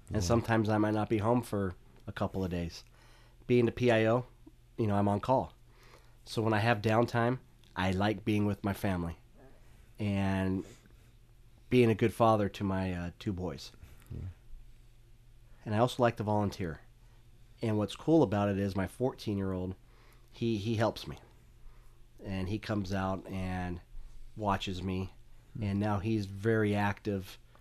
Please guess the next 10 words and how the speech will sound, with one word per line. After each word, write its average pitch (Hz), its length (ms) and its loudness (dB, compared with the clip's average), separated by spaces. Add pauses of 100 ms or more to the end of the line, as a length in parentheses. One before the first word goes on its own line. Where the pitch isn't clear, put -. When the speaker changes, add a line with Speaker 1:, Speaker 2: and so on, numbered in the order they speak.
(280)
Speaker 1:
in 104 80 -4
his 151 200 4
school 110 300 0
here 98 380 -2 (180)
in, 101 160 -6
in 98 180 -4
Stockton 98 680 -4 (480)
on 95 480 -4
student 107 400 -2
council 107 600 -2